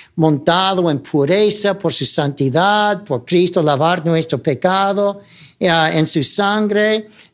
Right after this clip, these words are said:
También el hecho de un caballo, muchas veces hasta hoy hablamos de carros y cuántos caballos de poder tiene su carro, ¿verdad? Porque un caballo es un símbolo de poder, potencia. Ah,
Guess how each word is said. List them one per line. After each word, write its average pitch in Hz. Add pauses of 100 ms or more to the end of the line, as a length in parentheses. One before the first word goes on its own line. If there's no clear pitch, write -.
También 262
el 208
hecho 240
de 196
un 175
caballo, 156
muchas 170
veces 175
hasta 156
hoy 170
hablamos 143
de 123
carros 139
y 120
cuántos 180
caballos 165
de 139
poder 151 (220)
tiene 175
su 156
carro, 147
¿verdad? 147 (300)
Porque 190
un 190
caballo 185
es 156
un 147
símbolo 185
de 160
poder, 147
potencia. 127 (480)
Ah, 147